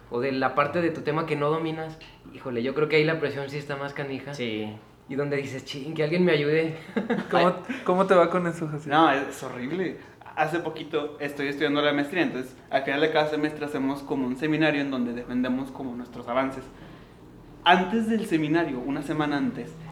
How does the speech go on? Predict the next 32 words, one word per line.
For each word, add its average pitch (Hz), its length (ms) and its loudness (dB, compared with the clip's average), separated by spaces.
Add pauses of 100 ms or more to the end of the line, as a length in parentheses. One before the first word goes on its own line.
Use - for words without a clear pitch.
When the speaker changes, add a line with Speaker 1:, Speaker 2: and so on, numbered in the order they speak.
(240)
Speaker 4:
los 180 200 0
niveles 185 420 6
de 202 80 6
estrés 165 300 2
que 120 120 -4
traía 151 360 4
eran, 196 400 2 (480)
cabrón, - 360 -8
el 160 160 2
pelo 175 200 4
se 214 100 4
me 196 80 4
estaba 170 320 4
cayendo, 160 880 6 (300)
Speaker 1:
<laughs> - 340 -16
Speaker 4:
no 170 180 6
dormía, 180 1000 4
e-, 147 160 -6
era 185 200 0
horrible. 190 460 0 (320)
Y 170 120 0
el 175 140 0
día 202 160 4
que 277 60 0
estaba 247 260 0
exponiendo, 226 760 2 (480)
pues 156 200 0 (220)
todo 170 120 0
me 185 100 0
trababa, 135 480 0
así - 160 -8
de, - 200 -4